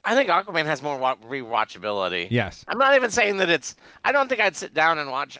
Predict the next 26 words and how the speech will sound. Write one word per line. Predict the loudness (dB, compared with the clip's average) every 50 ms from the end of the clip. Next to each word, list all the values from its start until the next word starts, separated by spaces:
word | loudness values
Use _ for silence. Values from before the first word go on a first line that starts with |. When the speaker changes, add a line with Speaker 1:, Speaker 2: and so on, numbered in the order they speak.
| -20 _ _
Speaker 1:
all | -8 -6 -6 -6 -6
of | -8 -10 -8
wa-, | -6 -6 -4 -2
Aquaman. | -2 -4 -4 -4 -6 -10 -10 -8 -6 -6 -6 -6 -8 -14 -16 -6 -2
I, | -2
I, | 0 0 0 0 0 0
I | 0
wouldn't | -2 -4 -8 -10 -10 -12
put | -10 -8
it | -2 0
on. | 2 4 4 4 4 4 2 -2 -8 -14 _ _ -20 _ _
But | -6
if | -4 0
it | -2
was | 0 2 2
on | 2 2 2
T | 0 -4 -6
V, | -4 -2 0 2 2
I'd, | 2 0 -2 -6 _ -8 -6
I | -2
might | 0 0 0 0 0
watch, | 0 0 0 0 -4 _
put | -12 -12 -8
it | -4
on | 0 2 2 2 0
as, | -2 -6 -8 -14 _